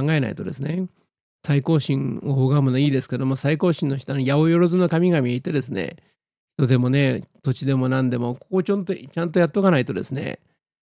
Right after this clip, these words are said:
そのボトムアップで下から盛り上がらないんじゃないかと思うんですよ。そうするといつまで経っても上から金降ってくるのを待ってくるって話だから、まあ、ウォール街が金降らしてくれるのか、トランプが金降らしてくれるのか、中国が金降らしてくれるのかって話になって、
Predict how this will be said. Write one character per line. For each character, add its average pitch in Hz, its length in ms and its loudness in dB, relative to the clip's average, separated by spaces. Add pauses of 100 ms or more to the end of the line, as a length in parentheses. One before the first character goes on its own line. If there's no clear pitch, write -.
(120)
そ 151 60 -2
の 135 120 2
ボ 135 160 2
ト 190 140 4
ム 220 140 4
ア 226 40 4
ッ 226 40 -2
プ - 160 -6
で 170 320 -2
下 - 200 -2
か 185 100 2
ら 180 100 0
盛 175 180 4
り 285 60 -2
上 - 20 -6
が 320 80 -6
ら 320 120 -6
な 226 80 2
い 151 40 4
ん - 20 4
じ 135 60 0
ゃ 135 60 2
な 127 60 0
い 117 40 -2
か 123 80 0
と 123 80 -2
思 120 120 0
う - 20 0
ん - 20 0
で 113 80 -4
す 110 100 -6
よ。 101 120 -4
そ 117 40 -8
う 131 40 -12
す - 480 -14
る 170 80 -2
と 196 80 2
い 240 80 0
つ - 100 -6
ま 359 140 -2
で 202 60 2
経 196 80 4
っ 170 100 0
て 175 80 0
も 156 100 4
上 151 140 4
か 160 80 0
ら 147 100 0
金 151 180 2
降 139 40 4
っ - 40 -2
て - 200 -2
く - 20 2
る 131 60 4
の 117 80 0
を - 40 0
待 127 140 0
っ - 20 -14
て 131 100 -6
く 113 60 -6
る 110 40 -2
っ - 20 -6
て - 100 -10
話 120 200 -6
だ 135 100 -6
か 135 80 -4
ら、 143 380 -2 (440)
ま 156 100 0
あ、 143 40 2
ウ 131 40 2
ォ 147 140 8
ー 156 40 8
ル 156 120 6
街 139 200 0
が 123 60 -2
金 143 200 0
降 135 140 -4
ら 143 100 2
し - 60 -6
て - 80 -4
く 139 80 -2
れ 139 100 2
る 131 60 2
の 127 80 2
か、 131 120 -2
ト 131 120 -4
ラ 143 100 4
ン 160 80 0
プ 135 100 -4
が 123 100 0
金 131 200 -2
降 131 140 -6
ら 139 100 0
し 135 60 -8
て - 60 -20
く - 100 -6
れ 139 120 0
る 127 80 -2
の 123 80 -4
か、 - 280 -8 (400)
中 175 160 4
国 135 120 2
が 127 140 0
金 135 240 2
降 - 100 -2
ら 143 80 2
し 139 40 -2
て - 80 -14
く - 80 -4
れ 139 80 4
る 131 60 4
の 131 80 0
か - 80 -4
っ - 20 -4
て - 80 -10
話 127 240 -6
に 131 60 -4
な 127 60 -6
っ - 40 -12
て、 117 340 -12